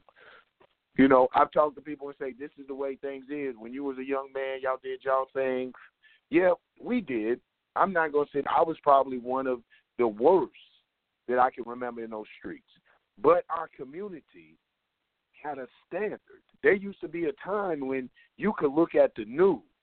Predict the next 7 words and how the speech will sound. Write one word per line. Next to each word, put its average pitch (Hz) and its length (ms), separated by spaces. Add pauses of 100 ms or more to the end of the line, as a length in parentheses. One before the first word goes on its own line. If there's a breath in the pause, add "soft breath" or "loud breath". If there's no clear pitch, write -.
(640)
and 147 160
you 175 100
would 170 160
hear 151 240 (120)
certain 170 360
crime 160 640 (380)
committed, 131 560